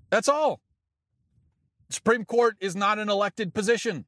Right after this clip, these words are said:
So Brett Kavanaugh doesn't need to be popular. It honestly doesn't matter wh-, y-, y-, how people feel about it.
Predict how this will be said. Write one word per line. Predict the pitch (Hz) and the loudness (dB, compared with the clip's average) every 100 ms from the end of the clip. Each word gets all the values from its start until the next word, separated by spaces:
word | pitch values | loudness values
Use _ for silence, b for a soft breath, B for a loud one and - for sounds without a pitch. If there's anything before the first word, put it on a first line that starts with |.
| _ _ _ _ _ _ _ _ _ _ _ _ _ _ _ | _ _ _ _ _ _ _ _ _ _ _ _ _ _ _
So | - 202 | 0 2
Brett | 165 220 | 2 0
Kavanaugh | - 220 233 233 | 0 -4 -2 0
doesn't | 202 208 208 | 0 -2 -2
need | 202 254 | -4 -4
to | 208 | -4
be | 208 | -2
popular. | 202 175 165 123 92 - _ _ - | 0 0 -2 -4 -6 -10 _ _ 0
It | 202 | 2
honestly | 240 226 226 | 2 -2 -6
doesn't | 190 220 214 185 | -4 -4 -4 -4
matter | 196 240 226 156 | 0 2 2 0
wh-, | 139 | 0
y-, | 160 160 151 147 | -6 -8 -14 -8
y-, | 160 | -4
how | 147 180 | 0 0
people | - 190 165 151 | 0 -4 -4 -4
feel | - 180 160 | -2 0 0
about | 127 110 87 | 0 -2 -6
it. | - | -18